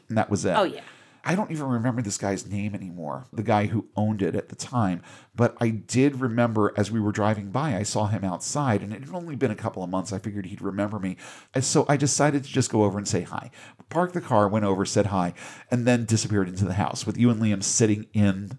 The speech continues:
Speaker 1: the car. It's like, what
Speaker 2: Yeah.
Speaker 1: the hell is he doing? I didn't stay long. I
Speaker 2: No.
Speaker 1: just thought that it would be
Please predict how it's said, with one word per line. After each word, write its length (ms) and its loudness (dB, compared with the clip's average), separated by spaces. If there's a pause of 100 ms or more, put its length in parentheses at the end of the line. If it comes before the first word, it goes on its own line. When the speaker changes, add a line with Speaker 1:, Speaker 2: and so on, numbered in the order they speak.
Speaker 1:
the 80 4
car. 420 4
It's 140 -6
like, 140 2
what 140 6
Speaker 2:
Yeah. 80 6
Speaker 1:
the 60 6
hell 160 6
is 100 4
he 100 2
doing? 340 6 (580)
I 120 0
didn't 220 -2
stay 240 4
long. 340 -4 (200)
I 120 4
Speaker 2:
No. 60 2
Speaker 1:
just 260 2
thought 260 6
that 80 0
it 120 0
would 120 -2
be 400 -2